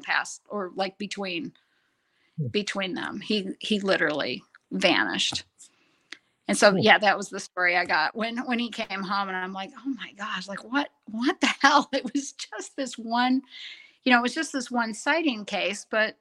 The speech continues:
Speaker 1: like I said, as it, as it turned out, it was a lot more than, you know, just seeing some, you know, red O B Ls in the, in the sky. And
Speaker 2: Right.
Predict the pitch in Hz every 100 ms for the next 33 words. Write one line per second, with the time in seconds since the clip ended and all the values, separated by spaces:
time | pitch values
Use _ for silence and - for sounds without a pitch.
0 | - 226 233 - 277 202 202 208 190 226
1 | 208 - - 220 240 269 214 196 214 214
2 | 202 202 196 208 202 185 180 - 202 185
3 | 185 - 190 165 175 151 - 214 170 175
4 | 175 185 180 175 156 170 165 151 143 -
5 | 202 170 127 - 180 139 151 160 143 147
6 | - _ _ _ _ 143 131